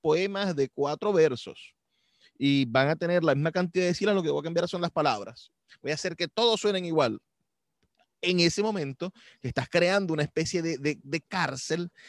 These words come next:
y en esa cárcel estás encerrando también tu capacidad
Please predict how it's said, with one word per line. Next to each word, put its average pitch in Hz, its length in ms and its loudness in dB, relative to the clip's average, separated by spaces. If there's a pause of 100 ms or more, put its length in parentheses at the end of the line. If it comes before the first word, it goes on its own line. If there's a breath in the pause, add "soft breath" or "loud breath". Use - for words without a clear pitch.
(120)
y 151 140 4
en 151 160 6
esa 143 240 2
cárcel 165 520 0 (220 soft breath)
estás 123 400 0
encerrando 156 460 0
también 165 380 -2
tu 165 180 0
capacidad 151 800 4